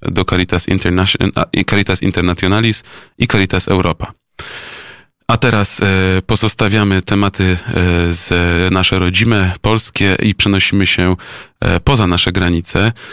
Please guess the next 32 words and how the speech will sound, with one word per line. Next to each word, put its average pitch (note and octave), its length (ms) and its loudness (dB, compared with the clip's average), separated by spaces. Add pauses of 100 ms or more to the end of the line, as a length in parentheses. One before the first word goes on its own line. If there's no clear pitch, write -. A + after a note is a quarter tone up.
(200)
Mm, F#2+ 240 2
dowiadujemy G#2 560 2
się, - 160 0
iż G2 180 0
Facebook G#2 440 -2
usunął G#2 480 2 (360)
kilkaset - 580 0 (100)
ukraińskich G#2 640 0
kont, F#2 440 -2
stron F2+ 520 0
i G#2 100 2
grup, F#2 360 2
które G#2 260 0
zajmowały G2+ 480 2
się G#2 240 0
dezinformacją. G#2+ 840 0 (420)
Mieszkańcy G#2+ 420 2
Ukrainy G#2 480 0
biorą G2+ 280 2
też - 240 -2
udział G#2 240 2
w - 80 -8
kampaniach F#2+ 520 0
wprowadzających F#2+ 760 -2
do F2+ 140 0
obiegu F#2 280 0
fake G#2+ 340 -2
newsy G2 260 0
w - 80 -6
U G2 140 4
S A#2 180 0
A. E2+ 140 -2